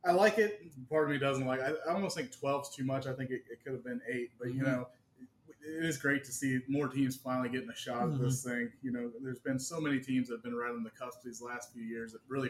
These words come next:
Speaker 1: felt like they could have made some noise had they
Speaker 2: Mm-hmm.
Speaker 1: got in.
Speaker 2: Right.
Speaker 1: So, you know, th-, this will be pretty cool. And for me being a Buckeye fan, I gotta say this, this would be great for me 'cause they, they would have made more playoffs than, uh,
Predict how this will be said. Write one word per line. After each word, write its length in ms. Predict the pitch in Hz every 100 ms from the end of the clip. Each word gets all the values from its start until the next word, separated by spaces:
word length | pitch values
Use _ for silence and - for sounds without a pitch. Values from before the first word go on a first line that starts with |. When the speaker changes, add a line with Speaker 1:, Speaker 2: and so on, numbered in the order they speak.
| -
Speaker 1:
felt 160 | 135 -
like 160 | 120 127
they 60 |
could 140 | 123 127
have 80 |
made 180 | 120 120 -
some 100 | 117
noise 300 | 120 120 -
had 140 | 143
they 80 | 117
Speaker 2:
Mm-hmm. 80 | 113
Speaker 1:
got 220 | 117 113
in. 220 | 117 120
Speaker 2:
Right. 260 | 131 127 120 - _
Speaker 1:
So, 220 | - 131
you 160 | 131 135
know, 160 | 131
th-, 140 | 139 -
this 160 | 139 135
will 80 | 135
be 100 | 127
pretty 200 | 131 123
cool. 220 | 139 135
And 100 | 127 - _ _
for 80 | 143
me 140 | 175
being 220 | 160 156
a 40 | 135
Buckeye 400 | 143 156 143 127
fan, 380 | 139 127 123 120 _ _ _ _ 135
I 20 |
gotta 140 | 135
say 160 | 147 139
this, 220 | 139 131 139
this 160 | 143 139
would 20 |
be 60 | 123
great 280 | 131 143 -
for 80 | 127
me 300 | 143 139 127
'cause 220 | 123 120
they, 100 | 127 - _ 131
they 60 |
would 120 | 139 135
have 100 | 131
made 300 | 139 135 131
more 260 | 139 151
playoffs 600 | 147 143 139 135 135 -
than, 200 | 131 123 120
uh, 220 | 120